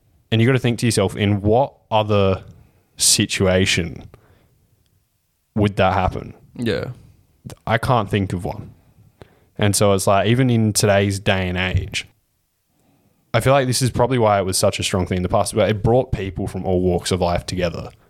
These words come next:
Speaker 1: to realize that we have the same, for the most part, we have the same struggles, we have the same reasoning.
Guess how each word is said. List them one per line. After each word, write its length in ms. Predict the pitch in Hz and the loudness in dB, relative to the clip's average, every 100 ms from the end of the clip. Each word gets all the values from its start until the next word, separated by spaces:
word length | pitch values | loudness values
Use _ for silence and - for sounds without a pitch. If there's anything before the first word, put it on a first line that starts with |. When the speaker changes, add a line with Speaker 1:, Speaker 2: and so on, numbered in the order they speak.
| _ _ _ | _ _ _
Speaker 1:
to 80 | 104 | 0
realize 480 | 95 95 98 92 92 | 2 4 4 2 -2
that 100 | 78 | -2
we 100 | 98 | 0
have 140 | 107 | 2
the 100 | 110 | 0
same, 580 | - 98 95 90 - - - _ | 2 2 2 -2 -6 -16 -20 _
for 140 | - 143 | -6 -2
the 60 | |
most 220 | 104 101 - | 0 0 0
part, 180 | 90 | -2
we 80 | 98 | -2
have 140 | 117 117 | -6 -6
the 100 | 110 | -4
same 240 | 101 92 | -2 -2
struggles, 480 | - 90 87 90 87 | 0 0 0 -4 -4
we 120 | 92 | -2
have 140 | 98 | -2
the 80 | 95 | -2
same 300 | 92 92 90 | -2 -2 -2
reasoning. 580 | 90 92 90 85 82 | -2 -2 -4 -6 -8